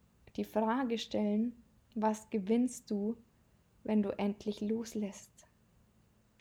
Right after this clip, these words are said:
Weil ich stell mir das so ein bisschen so vor, wie so ein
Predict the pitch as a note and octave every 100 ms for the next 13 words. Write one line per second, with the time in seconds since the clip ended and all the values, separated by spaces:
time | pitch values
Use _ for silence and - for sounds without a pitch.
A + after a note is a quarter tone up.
0 | - - - - A3+ A3+ - A3 A#3+ C4
1 | A3+ A#3 - G#3+ G#3+ C4+ C4+ A#3+ G#3+ -
2 | A#3 A#3 - G#3+ G3+ G3+ G#3+ A3+ - -
3 | _ - A#3 F#3+ G#3+ - G#3+ G3 F#3+ F#3+